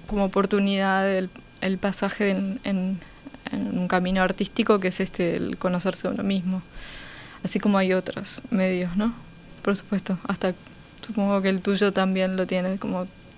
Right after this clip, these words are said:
todos los desafíos son diferentes caminos. Pero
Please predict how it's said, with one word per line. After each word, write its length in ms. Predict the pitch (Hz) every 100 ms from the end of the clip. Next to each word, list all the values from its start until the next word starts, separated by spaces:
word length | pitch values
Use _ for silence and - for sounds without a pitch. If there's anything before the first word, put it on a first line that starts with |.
| -
todos 160 | 202 202
los 280 | 185 - -
desafíos 960 | 214 196 196 - 202 208 202 196 - - - - - - - -
son 180 | 226
diferentes 400 | 220 208 202 202
caminos. 560 | 185 190 190 185 185 - - - - - - - - - - - - -
Pero 680 | - 185 185 180 180 180 180